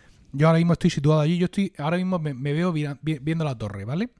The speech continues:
Voy a pensar que los edificios de mi espalda no están,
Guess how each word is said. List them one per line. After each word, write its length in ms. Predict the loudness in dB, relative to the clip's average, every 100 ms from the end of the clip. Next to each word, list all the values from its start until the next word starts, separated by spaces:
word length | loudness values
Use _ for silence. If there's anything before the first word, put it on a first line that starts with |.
| _ -20 -20 -20 -20 _ _ _ _
Voy 220 | -4 2 4
a 60 |
pensar 260 | 4 2 4
que 80 | 4
los 120 | 4
edificios 280 | 2 4 4
de 80 | 4
mi 100 | 2
espalda 280 | 0 0
no 80 | 2
están, 380 | 0 -2 -10